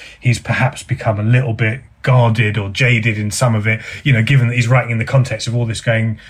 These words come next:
going on around him, he has absolutely held on to his central message. And that's a big, I guess that's a big part of what's made him who he is. You know, the early days when he sort of refused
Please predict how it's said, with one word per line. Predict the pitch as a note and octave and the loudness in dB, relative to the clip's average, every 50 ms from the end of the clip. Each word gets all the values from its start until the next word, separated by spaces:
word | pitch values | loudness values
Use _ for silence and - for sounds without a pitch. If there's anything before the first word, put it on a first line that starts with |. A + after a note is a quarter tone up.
| - _ _ - - | -20 _ _ -12 -2
going | - B2+ A#2 A#2 B2 | 0 2 4 4 4
on | A#2+ A2+ | 4 4
around | A2+ A2+ - D3 D3+ C#3+ C3+ - | 4 4 4 4 4 4 4 4
him, | - G2+ G2+ G#2 G#2+ G#2+ - - - - - _ | 2 -2 -2 -2 -2 -4 -8 -14 -20 -20 -18 _
he | - C3+ | 2 4
has | C3+ C3 - | 4 4 4
absolutely | D3+ D#3 D3+ C#3 - - C#3 C#3 C#3+ C3+ A#2+ | 2 2 2 2 4 4 6 6 6 4 2
held | G#2+ G2 B2 A#2 G#2+ A#2 | 2 2 0 2 2 2
on | A#2 A2+ | 0 0
to | G#2+ - | 0 -2
his | A2 G2+ - | -4 -4 -2
central | - A2+ G#2 - - - F#2+ | -2 -4 -4 -4 -8 -8 -6
message. | G2+ G#2 F#2 - - F#2+ F2+ F2 - | -4 -4 -6 -6 -8 -8 -8 -8 -8
And | G2 G2+ G#2+ | -6 -2 0
that's | A2+ A2 A2 - - - | 0 -2 -2 -4 -8 -8
a | |
big, | G#2 F#2 - A#2+ A2 G#2 G2+ - - - - - - - - - - - - _ | -4 -2 0 0 0 0 -2 -8 -12 -16 -18 -18 -18 -18 -20 -20 -20 -20 -16 _
I | - B2+ | 0 2
guess | C3 E3 D3 C#3 | 2 4 2 2
that's | - D3 C#3 - | 0 -2 0 0
a | C3 | 2
big | - C#3+ C3 A2+ - | 2 2 2 2 2
part | B2+ B2 A#2+ G#2+ | 2 2 2 2
of | G#2+ | 0
what's | A2+ A#2+ A#2 - - | 0 -2 -2 0 2
made | B2 A#2 A2+ A2 G#2 | 2 4 4 2 0
him | - A#2 G2+ | -2 -4 -4
who | F2 F#2 G#2 G#2 | -2 -2 -2 -2
he | G2+ G2+ G#2+ G#2+ | 0 0 0 0
is. | G2+ F#2 F2 F2+ | 0 -2 -2 -4
You | A2 G2+ | -4 -2
know, | G2 F#2+ G2+ B2 - - - - _ _ _ _ | -2 -4 -6 -8 -10 -16 -20 -20 _ _ _ _
the | - - B2 B2 | -4 -4 -2 0
early | - C3 B2+ A#2+ A#2 A2+ | 2 2 2 4 2 0
days | G#2+ A#2 A#2 A2+ A2 G2+ | 0 0 0 0 0 0
when | F#2+ G2 | -2 -6
he | G2+ G2+ | -6 -6
sort | - - G#2+ G2+ | -6 -8 -8 -8
of | G2 F#2 | -8 -8
refused | G#2 - - - - A2+ A2 G#2+ G2+ F#2 - - - | -8 -10 -8 -6 -2 -2 0 -2 -2 -4 -8 -14 -18